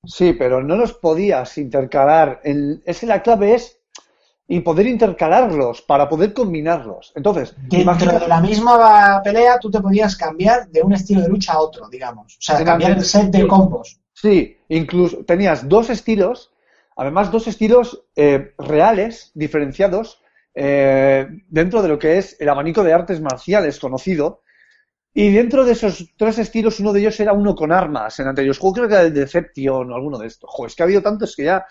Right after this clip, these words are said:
Speaker 1: no lo sé
Speaker 2: Pasa que
Speaker 1: catalogar
Speaker 2: sí.
Speaker 1: bien.
Speaker 2: O sea, eso está muy bien si eres un mega friki del juego de lucha y de la saga y tal, pero a mí me pones en ese plan y a los cinco o diez minutos digo, "Mira, tío, se va a poner a estudiar
Speaker 1: Eh,
Speaker 2: esto".
Speaker 1: esa era la contrapartida.
Speaker 2: Me deprima la coja.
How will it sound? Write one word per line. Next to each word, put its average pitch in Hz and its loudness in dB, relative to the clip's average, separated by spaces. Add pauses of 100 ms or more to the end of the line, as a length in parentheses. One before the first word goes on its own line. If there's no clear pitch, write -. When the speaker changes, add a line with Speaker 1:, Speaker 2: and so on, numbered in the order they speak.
(240)
Speaker 1:
no 165 4
lo 202 4
sé - -2
Speaker 2:
Pasa - 0
que - -2
Speaker 1:
catalogar 156 2
Speaker 2:
sí. 135 -14
Speaker 1:
bien. 143 -8
Speaker 2:
O - -20
sea, - -6
eso 143 -2
está 143 -2
muy 135 -8
bien 139 -6
si 147 -4
eres 127 -8
un 143 -10
mega 127 -4
friki 123 -12
del 139 -4
juego 131 -10
de 123 -8
lucha 135 -4
y - -2
de 139 -2
la 123 -2
saga 127 -6
y 139 -6
tal, 131 -6
pero 117 -10
a 107 -14
mí 113 -14
me 113 -16
pones 120 -10
en 127 -14
ese 120 -10
plan 123 -8
y 135 -10
a 123 -8
los 120 -8
cinco 117 -14
o - -4
diez 120 -2
minutos 123 -6
digo, 104 -10
"Mira, 101 -12
tío, - -14
se - -10
va - -10
a - -16
poner 113 -8
a 117 0
estudiar 120 -2
Speaker 1:
Eh, 117 -4
Speaker 2:
esto". 139 -2 (220)
Speaker 1:
esa 247 -2
era 247 2
la 208 2
contrapartida. 185 -2
Speaker 2:
Me - -
deprima 160 0
la 170 4
coja. - 2